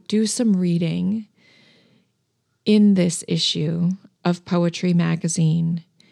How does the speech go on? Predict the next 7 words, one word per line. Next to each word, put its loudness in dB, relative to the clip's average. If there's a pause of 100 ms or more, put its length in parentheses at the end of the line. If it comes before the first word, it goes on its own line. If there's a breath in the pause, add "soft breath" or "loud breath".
(380 soft breath)
There 2
is 0
quite 2
a 4
bit 2
that's -2
available 0